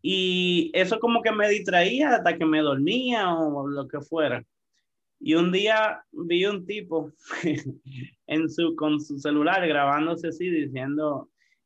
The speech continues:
"Hey, aquí este es mi Lamborghini, estoy aquí en mi garaje, pero lo que me dio este Lamborghini, este carro,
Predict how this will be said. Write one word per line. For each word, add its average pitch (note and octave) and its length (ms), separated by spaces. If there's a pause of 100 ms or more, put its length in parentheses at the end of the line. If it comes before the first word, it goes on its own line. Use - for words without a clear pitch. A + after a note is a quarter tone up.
"Hey, G#3 280
aquí E3+ 320
este G3 160
es A3 60
mi G#3 100
Lamborghini, G3+ 600
estoy E3 220
aquí F#3+ 520
en E3 160
mi E3+ 160
garaje, G#3+ 500 (760)
pero E3+ 880 (760)
lo E3+ 180
que F3 100
me E3+ 220
dio E3 300
este A3 200
Lamborghini, G3 680
este E3+ 220
carro, E3 540